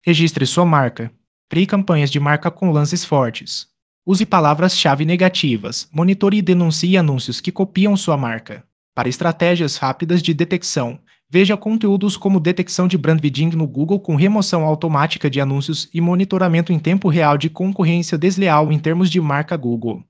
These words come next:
Como melhorar seus anúncios para reduzir o impacto de concorrentes? Use o nome da marca no título. Adicione extensões e landing pages com prova social. Aumente o C T R e torne seus anúncios mais relevantes.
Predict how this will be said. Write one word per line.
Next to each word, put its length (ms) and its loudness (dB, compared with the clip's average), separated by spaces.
Como 180 0
melhorar 380 4
seus 240 -2
anúncios 400 0
para 220 0
reduzir 420 2
o 60 2
impacto 440 -2
de 120 -2
concorrentes? 920 -2
Use 240 2
o 60 4
nome 220 4
da 120 4
marca 300 2
no 80 2
título. 540 -4
Adicione 460 2
extensões 760 0
e 60 0
landing 360 4
pages 340 0
com 200 0
prova 300 2
social. 640 0
Aumente 380 0
o 60 0
C 120 -4
T 120 -4
R 360 0
e 80 -8
torne 240 -2
seus 220 -2
anúncios 420 0
mais 300 -2
relevantes. 760 -4